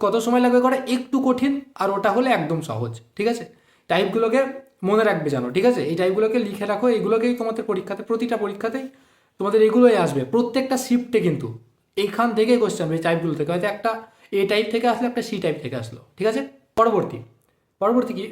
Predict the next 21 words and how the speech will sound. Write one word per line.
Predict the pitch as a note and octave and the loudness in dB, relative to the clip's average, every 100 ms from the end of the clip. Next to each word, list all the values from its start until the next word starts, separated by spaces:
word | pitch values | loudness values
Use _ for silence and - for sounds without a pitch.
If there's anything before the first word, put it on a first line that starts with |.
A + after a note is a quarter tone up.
| - | -4
বলছে, | F#3 F#3+ A#3 C4 B3+ F3 | -2 0 2 2 2 0
আহ, | E3 E3 E3 D#3+ D#3+ - | 4 4 6 4 2 -2
কোন | G#3 A3 | 2 4
একটি | B3 C4 C4+ | 4 2 2
পথ, | E3 F3+ - - - | 2 0 -4 -16 -4
ঠিক | G#3+ | 0
আছে, | A#3+ D#3+ - | 0 0 2
চল্লিশ | G#3+ A3 A#3+ | 4 4 2
কিমি | B3+ B3+ | 2 4
per | B3+ G3 | 4 4
ঘন্টা | F#3+ G#3+ | 2 2
বেগে | A3 A3+ | 2 2
গেলে | F#3 D#3+ F3 - _ - | 2 2 0 -6 _ -4
তার | F#3+ - | -2 2
তিরিশ | B3 B3+ B3 | 2 4 4
মিনিট | B3 B3 | 2 2
সময় | E3+ C#3 | 0 0
লাগে, | A2+ A2 - _ | -2 -6 -12 _
ঠিক | - B3 | 0 2
আছে? | B3 - - _ _ _ _ E3+ | 2 -4 -16 _ _ _ _ -6
বলছে | F3 | -4